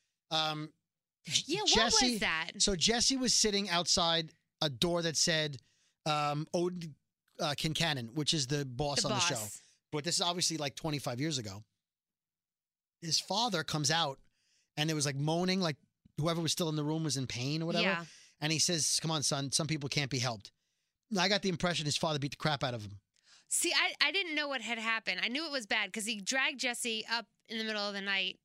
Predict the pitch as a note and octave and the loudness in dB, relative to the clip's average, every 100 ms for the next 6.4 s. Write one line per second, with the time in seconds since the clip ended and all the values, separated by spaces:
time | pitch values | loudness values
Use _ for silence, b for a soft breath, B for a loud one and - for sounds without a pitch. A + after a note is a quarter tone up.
0 | - G#3 G3+ G#3+ G3+ G#3 G3+ G3+ G3 G#3 | -10 -6 -4 -6 -4 -4 -4 -4 -4 -6
1 | F#3 F3+ B3+ A3 E3+ E3+ F3+ G#3 G3 F#3 | -4 -6 -6 -4 -4 -2 -4 -4 -4 -4
2 | G3+ G3+ A3 G#3 F#3 F3 - G3 F3 E3 | -6 -6 -4 -4 -4 -6 -6 -4 -2 -2
3 | D#3+ - - _ _ _ - F#3+ G3 A3 | -4 -12 -20 _ _ _ 0 2 4 2
4 | G#3+ G3+ E3 C4 C4+ G#3 G#3 G#3 F#3+ F#3 | 2 0 2 0 2 2 2 0 0 0
5 | E3+ D#3 C3+ C#3 C3 E3 D#3 F3 - E3 | 0 -2 -2 -4 0 2 2 2 0 0
6 | C#3+ C#3+ C#3 C#3 | -2 0 -2 -4